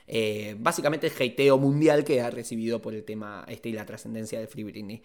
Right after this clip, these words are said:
Agregó que pretende trabajar con el tribunal y con el nuevo abo-, abogado de la cantante, Matthew Rosengart, para preparar una transición ordenada a, y esto es importante, a un nuevo tutor.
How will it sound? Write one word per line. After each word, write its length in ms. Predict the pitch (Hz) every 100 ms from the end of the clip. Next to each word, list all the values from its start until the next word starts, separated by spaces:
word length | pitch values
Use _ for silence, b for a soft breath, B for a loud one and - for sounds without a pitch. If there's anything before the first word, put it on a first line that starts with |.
| b b b b
Agregó 440 | 233 254 269 269
que 120 | 226
pretende 440 | 202 185 220 226 202
trabajar 440 | 214 202 190 196
con 120 | 190
el 100 | 156
tribunal 520 | 139 185 170 170 180 151
y 60 |
con 180 | 143 143
el 100 | 139
nuevo 260 | 160 185 180
abo-, 240 | 180 180
abogado 520 | 147 127 147 160 127
de 80 | 127
la 100 | 160
cantante, 500 | 190 196 220 208 196
Matthew 500 | 160 180 180 180 165
Rosengart, 800 | 220 233 - 180 180 208 - - b b b
para 400 | 254 240 226 226
preparar 520 | 226 226 190 190 196 -
una 240 | 196 185
transición 640 | 175 180 - - 170 170 165
ordenada 720 | 208 214 165 160 190 208 - -
a, 240 | 247 240 156
y 100 | 139
esto 160 | 165
es 80 | 165
importante, 560 | 190 214 226 214 214 -
a 160 | 302 285
un 220 | 247 208
nuevo 340 | 226 254 220
tutor. 600 | 208 143 262 180 104 -